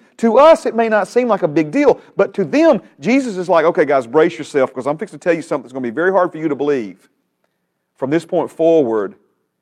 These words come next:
angels will be coming back and forth from the third heaven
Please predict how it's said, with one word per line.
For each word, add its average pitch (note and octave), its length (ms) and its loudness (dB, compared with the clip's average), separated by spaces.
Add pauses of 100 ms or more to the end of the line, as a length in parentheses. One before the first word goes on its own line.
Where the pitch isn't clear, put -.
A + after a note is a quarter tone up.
(460)
angels B2+ 680 -6 (300)
will A2 140 -14
be A2 120 -12
coming A2+ 420 -14
back C3 320 -8
and C3+ 100 -18
forth A2+ 320 -6
from G#2+ 140 -20
the G2 60 -18
third A2 300 -8
heaven G#2+ 460 -12